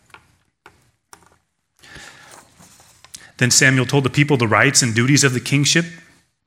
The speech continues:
and he wrote them in a book and laid it before the Lord. Then Samuel sent away all the people,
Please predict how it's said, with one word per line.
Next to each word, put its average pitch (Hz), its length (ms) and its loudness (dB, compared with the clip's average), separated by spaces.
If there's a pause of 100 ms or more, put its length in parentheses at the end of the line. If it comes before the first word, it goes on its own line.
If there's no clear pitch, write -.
(200)
and 113 140 -6
he 113 40 -4
wrote 135 220 -2
them 139 140 -2
in 139 40 -2
a 123 60 -2
book 139 240 -2
and 113 100 -6
laid 120 140 0
it 147 100 -4
before 127 280 -6
the 127 100 -6
Lord. 101 400 -8 (1080)
Then 151 140 4
Samuel 160 400 2
sent 165 200 2
away 143 160 4
all 151 280 4
the 151 100 -4
people, 107 500 -8